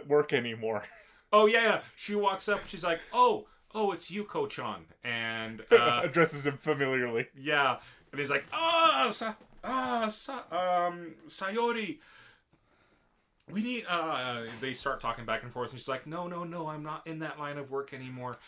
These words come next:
Speaker 2: And for those of you who don't know what the Yakuza, and they are the Japanese mafia.
Speaker 1: Yes.
Speaker 2: Okay, they're the mob. They're the organized crime.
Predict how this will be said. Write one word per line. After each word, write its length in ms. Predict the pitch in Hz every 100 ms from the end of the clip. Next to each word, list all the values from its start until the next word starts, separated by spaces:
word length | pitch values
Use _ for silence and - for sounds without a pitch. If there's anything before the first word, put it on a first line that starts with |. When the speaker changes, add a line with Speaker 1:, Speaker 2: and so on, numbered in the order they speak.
| - -
Speaker 2:
And 140 | 147 147
for 80 |
those 160 | 160 165
of 80 | 165
you 60 |
who 80 | 139
don't 180 | 135 135
know 80 | 123
what 80 | 113
the 100 | 123
Yakuza, 420 | 127 - 104 92
and 200 | 98 95
they 200 | 101 101
are 280 | 104 107 104
the 100 | 104
Japanese 460 | 107 101 104 101
mafia. 380 | 123 127 - 90 - -
Speaker 1:
Yes. 160 | 135 101 -
Speaker 2:
Okay, 120 | 104
they're 120 | 98
the 80 | 92
mob. 400 | 113 139 101 85 - _ - _
They're 140 | 101 95 -
the 140 | 120 120
organized 540 | 139 143 139 131 - -
crime. 340 | - 135 131